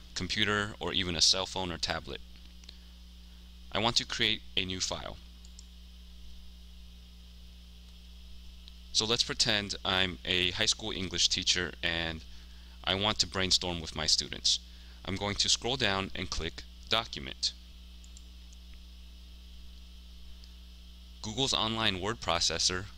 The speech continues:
Google Docs, can change the way that students and teachers work through the writing process, from the very first brainstorming activity to the feedback provided to students on their final drafts. So within this Word document,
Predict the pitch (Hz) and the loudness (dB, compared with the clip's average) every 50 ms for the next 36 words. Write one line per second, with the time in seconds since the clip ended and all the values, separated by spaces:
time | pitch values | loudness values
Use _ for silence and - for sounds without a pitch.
0 | - - 98 90 - 90 80 - 92 110 107 - - - - - - - - - | -8 -6 -6 -4 -4 0 2 4 4 4 4 2 2 2 2 2 2 -2 -8 -8
1 | - - - - 92 92 90 - - - - - - 120 120 127 131 131 123 - | -8 -4 0 0 2 2 0 -4 0 6 6 6 6 6 4 4 4 6 4 4
2 | - 117 104 98 98 92 92 95 92 87 87 - - - - 110 107 110 113 110 | 4 4 2 4 4 6 6 4 4 2 4 6 6 6 6 2 0 0 0 2
3 | - - - - - - - 98 98 95 - - 107 95 - - 92 90 82 82 | 4 4 4 4 2 2 4 4 4 4 2 0 2 4 2 2 2 0 -2 0
4 | 82 90 87 87 - - - - - - - 107 110 104 104 95 85 82 82 73 | 0 0 0 0 -2 -6 -10 -10 -12 -4 -2 0 2 4 4 4 4 4 4 2
5 | 69 - - - - - - - - - - - - - - - - - - - | 0 -2 -2 4 6 6 6 6 4 2 2 2 -2 -12 -14 -14 -14 -14 -14 -8
6 | - - 92 90 87 82 90 98 104 113 110 - - 104 104 - - - 98 98 | -2 0 2 2 2 4 6 6 6 6 4 2 0 4 4 4 4 4 0 4
7 | 98 - - 101 98 92 90 85 82 80 - - 120 113 127 135 131 - - 87 | 4 4 4 4 -2 -2 0 -2 -2 0 2 2 2 4 4 2 2 0 -2 -2
8 | 87 - - - 107 101 90 104 101 98 - - 95 82 87 87 87 87 87 - | -2 -2 0 -2 -2 2 4 4 4 4 2 -2 -4 2 4 4 4 4 2 4
9 | - - - - 95 90 85 85 80 - 78 78 76 69 - - 69 67 64 71 | 6 6 6 6 2 0 2 4 4 4 4 2 -4 -4 -4 -4 -4 -4 -6 -6
10 | - 53 50 - - - - - - - - - - - - - - - - - | -6 -6 -6 -8 -4 -2 -2 -2 -2 -4 -16 -16 -16 -16 -18 -18 -18 -18 -18 -18
11 | - - - - - - - - - - - - - - - - - - - - | -18 -18 -18 -18 -18 -18 -18 -16 -12 -12 -12 -12 -12 -14 -14 -14 -16 -18 -18 -18
12 | - - - - - - - 98 95 69 - 107 107 - - 139 139 135 123 120 | -18 -20 -16 0 2 2 2 2 0 -2 -2 -2 2 4 4 4 4 4 6 6
13 | - - - - - - - - - - - 104 104 101 82 98 92 90 - - | 8 6 6 2 -2 -12 -16 -16 -14 -6 0 0 0 2 4 4 4 4 4 2
14 | 101 101 104 117 - | 2 4 4 2 2